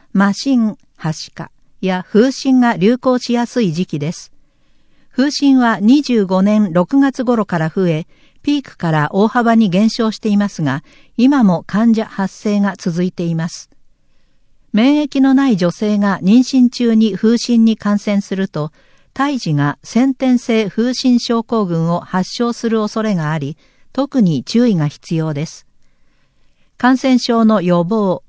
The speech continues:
拡大防止は、社会全体で取り組んでいくことが大切です。手洗い、うがい、バランスの取れた食事、適度な運動や睡眠、予防接種などで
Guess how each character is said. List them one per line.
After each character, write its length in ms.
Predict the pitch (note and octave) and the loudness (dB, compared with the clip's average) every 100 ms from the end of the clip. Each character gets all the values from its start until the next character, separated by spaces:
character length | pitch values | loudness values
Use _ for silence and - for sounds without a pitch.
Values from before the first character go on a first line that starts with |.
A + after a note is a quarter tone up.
| - | -4
拡 300 | F3 - A#3+ | -4 -2 0
大 240 | A#3 A3 | 0 0
防 220 | F3 G3 | 0 -2
止 180 | G3+ F#3+ | -4 -4
は、 180 | F3+ F#3 - _ - | -4 -6 -12 _ -6
社 180 | C4+ C4+ | -4 0
会 220 | B3 G#3+ | 2 2
全 240 | A3+ B3 | 2 0
体 220 | B3+ A#3+ | 0 0
で 180 | G#3 G3 | 0 -2
取 220 | - G3 | 0 -2
り 40 | G#3+ | 0
組 180 | A#3 G#3+ | 0 2
ん 20 | |
で 100 | G3+ | 2
い 60 | |
く 100 | G3 | -2
こ 160 | - G3+ | -6 -4
と 120 | B3 | 0
が 180 | A3+ D3 | 0 -2
大 180 | F3 E3+ | -4 -4
切 300 | E3+ E3 D#3+ | -4 -6 -6
で 140 | D#3+ | -8
す。 200 | - - _ _ _ _ _ _ _ _ - | -8 -16 _ _ _ _ _ _ _ _ -2
手 160 | F3+ | 0
洗 260 | G3 G#3+ F3 | 2 0 -2
い、 180 | C#3+ - _ _ | -4 -8 _ _
う 140 | F3 | 0
が 180 | F#3 G#3 | 2 2
い、 180 | F3+ D3+ _ _ _ | -2 -6 _ _ _
バ 160 | - F#3 | 0 2
ラ 160 | A3+ C4 | 4 2
ン 60 | |
ス 100 | - | 2
の 140 | A#3 A3+ | 2 2
取 180 | A#3 | 0
れ 80 | G#3 | -2
た 140 | F3+ E3 | -2 -4
食 320 | F3 - G#3 | -6 -2 -2
事、 220 | F3+ - _ _ _ _ | -4 -10 _ _ _ _
適 240 | C#4 B3+ | -4 -2
度 140 | G#3 F#3+ | 0 2
な 100 | F#3 | 2
運 260 | F#3+ A3+ A3+ | 2 4 4
動 200 | A#3 A3 | 2 0
や 200 | G#3+ G3+ | 0 -2
睡 320 | - F3 E3+ G#3+ | -4 0 2 2
眠、 340 | G#3+ F3+ - _ _ _ - | 2 0 -4 _ _ _ -2
予 160 | G3+ | 2
防 200 | G#3 C4+ | 4 2
接 200 | C4 C4+ B3+ | 0 -4 -4
種 140 | - | -2
な 140 | F#3+ F#3+ | -2 -2
ど 120 | F3 | -2
で 200 | F3 F#3+ | -4 -6